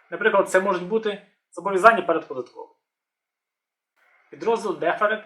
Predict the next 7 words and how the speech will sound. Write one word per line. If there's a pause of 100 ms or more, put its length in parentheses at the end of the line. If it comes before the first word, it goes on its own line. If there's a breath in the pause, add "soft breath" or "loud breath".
(100)
Long
Term
Liability
Charges, (180)
відстрочені
довгострокові
зобов'язання.